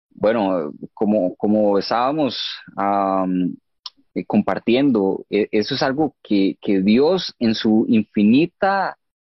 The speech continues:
ah, pues Él sabe qué es lo que el ser humano necesita y sabe muy bien que nosotros somos seres sexuados. O sea, nosotros no podemos escapar del hecho de que,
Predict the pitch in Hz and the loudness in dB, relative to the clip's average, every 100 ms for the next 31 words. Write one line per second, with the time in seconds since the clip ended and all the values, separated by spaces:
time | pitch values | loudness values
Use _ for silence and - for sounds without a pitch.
0 | _ 104 101 98 95 92 92 - - _ | _ -4 -2 0 0 0 -2 -4 -10 _
1 | _ _ _ _ _ - 50 - - 117 | _ _ _ _ _ -14 -10 -10 -4 0
2 | 117 120 131 - 175 196 202 196 _ 147 | 2 0 -2 -2 -2 0 -2 -4 _ -2
3 | 156 165 151 120 - 147 151 156 165 160 | -2 -2 -2 -2 -2 0 0 0 0 -2
4 | 156 - 175 143 110 120 - _ 107 101 | -2 0 0 0 -4 -6 -10 _ 0 0
5 | - - 101 107 147 180 185 151 160 170 | -2 -2 0 0 0 0 2 2 0 0
6 | 131 117 113 139 139 143 139 151 165 175 | -2 -2 -2 -2 2 2 0 -2 -2 -2
7 | 90 - 139 220 151 - - - _ _ | -6 -4 -2 0 -2 -6 -12 -18 _ _
8 | _ _ _ - 104 120 98 82 - - | _ _ _ -6 -2 0 -2 -8 -12 -18
9 | - 107 104 113 156 151 165 160 156 170 | -8 -4 -4 0 0 0 -2 -2 -2 -4
10 | - 160 147 143 165 - - 101 107 - | -4 -4 -2 -2 -4 -10 -8 -4 -4 -2
11 | 147 135 113 104 - 95 92 | 0 0 0 -6 0 2 2